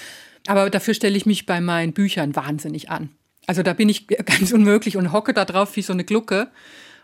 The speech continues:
und denke, „Nee, hm, und das noch und ich muss noch mal drüber“, und bis dann der Lektor sagt, „Es muss jetzt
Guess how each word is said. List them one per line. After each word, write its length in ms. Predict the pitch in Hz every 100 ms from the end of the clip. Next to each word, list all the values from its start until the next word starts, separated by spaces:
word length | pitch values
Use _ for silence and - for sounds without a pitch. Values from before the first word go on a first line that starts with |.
| -
und 220 | 202 190
denke, 200 | 196 220
„Nee, 360 | 233 254 269 262
hm, 360 | 247 277 262 240
und 120 | 220
das 180 | 233 -
noch 200 | 233 220
und 180 | 214 208
ich 120 | 233
muss 180 | 254 254
noch 80 |
mal 140 | 226 226
drüber“, 640 | 202 233 277 226 214 214
und 120 | 190
bis 180 | 233 220
dann 180 | - 196
der 80 | 185
Lektor 260 | 196 214
sagt, 260 | 202 196 -
„Es 140 | 185 190
muss 320 | 202 - -
jetzt 340 | 165 165 -